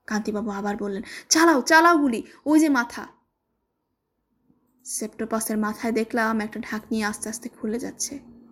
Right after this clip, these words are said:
ঢাকনির নিচে গহ্বর, আর অভিসমেত সুরগুলি শূন্যে উঠে সেই গহ্বরের দিকে চলেছে।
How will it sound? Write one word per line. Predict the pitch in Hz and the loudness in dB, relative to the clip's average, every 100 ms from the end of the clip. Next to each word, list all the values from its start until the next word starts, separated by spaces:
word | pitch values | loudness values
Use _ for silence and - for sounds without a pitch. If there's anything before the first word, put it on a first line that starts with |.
| - - - - - - - 220 | -20 -20 -20 -20 -20 -20 -8 -6
ঢাকনির | 214 - 220 | -4 -4 -4
নিচে | 208 208 208 - | -4 -4 -6 -8
গহ্বর, | 214 247 254 254 - - - - - - - _ _ _ _ _ | -10 -10 -10 -12 -16 -20 -20 -20 -20 -20 -20 _ _ _ _ _
আর | 214 214 | 0 4
অভিসমেত | 220 254 247 262 254 | 4 2 2 2 2
সুরগুলি | - 262 233 269 247 240 | 0 -2 0 0 0 -2
শূন্যে | - 233 226 240 | -4 -2 0 0
উঠে | 240 240 226 269 | -2 -2 -2 -2
সেই | - 214 | -4 -6
গহ্বরের | 208 202 202 208 208 | -4 -6 -6 -6 -8
দিকে | 294 190 | -8 -10
চলেছে। | 196 - - - | -10 -10 -10 -12